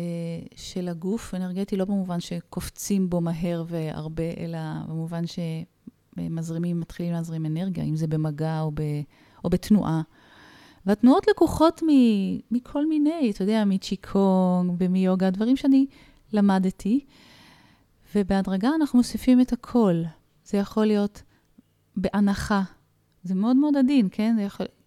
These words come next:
אנשים שהם חסומים בקול, זה חייב להיות בעדינות. והדבר מאוד מאוד משמעותי שאני עושה, והוא תמיד, אה, נקודת, אה, איך אני אגיד, נקודה משמעותית,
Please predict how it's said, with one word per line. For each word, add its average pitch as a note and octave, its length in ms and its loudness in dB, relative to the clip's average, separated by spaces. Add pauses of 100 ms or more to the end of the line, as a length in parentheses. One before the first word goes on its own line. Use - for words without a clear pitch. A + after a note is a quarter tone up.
(200)
אנשים F3 320 2
שהם C4+ 160 2
חסומים G3 560 2
בקול, A3 600 -2 (540)
זה - 80 -18
חייב G3 240 -4
להיות G#3 220 0
בעדינות. E3+ 640 -4 (1900)
והדבר F3 520 0
מאוד A3 240 6
מאוד C#4+ 180 8
משמעותי A3 800 0
שאני F#3 720 -4
עושה, G3+ 340 -4
והוא F3+ 100 -8
תמיד, A3 420 -2
אה, F#3 340 0 (800)
נקודת, F3+ 580 -8
אה, F#3 40 -2 (1600)
איך - 160 -20
אני F#3 60 -8
אגיד, D#3+ 120 -10
נקודה E3+ 200 -6
משמעותית, F#3 680 -8